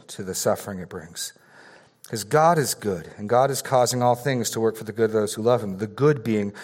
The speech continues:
the enduring, the maturing. The, the best picture I can get, again, is back in the weight room. It burns, it hurts. But you do it in the hopes that it's making you stronger, that it's building your stamina and your endurance. Th-, that's the same idea here.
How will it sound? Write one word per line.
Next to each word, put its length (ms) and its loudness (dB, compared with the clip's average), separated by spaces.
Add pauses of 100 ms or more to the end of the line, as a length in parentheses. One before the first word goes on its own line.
(200)
the 180 -4
enduring, 520 0
the 60 -6
maturing. 540 -4
The, 40 0
the 160 -4
best 260 2
picture 280 2
I 40 2
can 120 -4
get, 160 4
again, 180 0
is 140 -6
back 240 2
in 40 -4
the 80 0
weight 240 2
room. 160 -6
It 220 -8
burns, 460 2
it 100 -6
hurts. 640 0 (760)
But 100 -14
you 100 -10
do 300 4
it 180 2
in 80 -6
the 80 0
hopes 360 2
that 100 -2
it's 160 -6
making 260 -2
you 80 -6
stronger, 800 -2 (580)
that 80 -8
it's 80 -6
building 340 2
your 120 0
stamina 500 4
and 140 -4
your 100 -2
endurance. 600 -2
Th-, 260 -14
that's 240 0
the 40 -2
same 320 -2
idea 340 -2
here. 600 -4